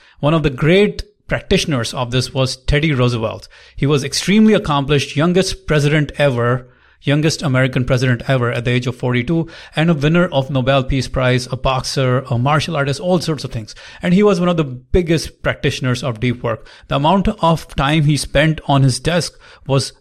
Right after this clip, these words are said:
relatively very small, but his concentration was extremely intense, and he leveraged the power of artificial deadlines to get a lot of stuff done in very short periods of time.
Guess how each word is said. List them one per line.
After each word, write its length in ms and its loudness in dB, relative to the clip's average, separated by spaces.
relatively 600 2
very 260 0
small, 400 -2
but 260 -2
his 140 0
concentration 840 -4
was 240 -4
extremely 880 -2
intense, 600 -4
and 140 0
he 100 2
leveraged 640 2
the 80 -4
power 360 0
of 160 0
artificial 480 -2
deadlines 580 -2
to 80 -4
get 240 0
a 40 -2
lot 420 0
of 80 2
stuff 280 0
done 340 2
in 180 0
very 360 0
short 320 -2
periods 240 0
of 120 -8
time. 280 -6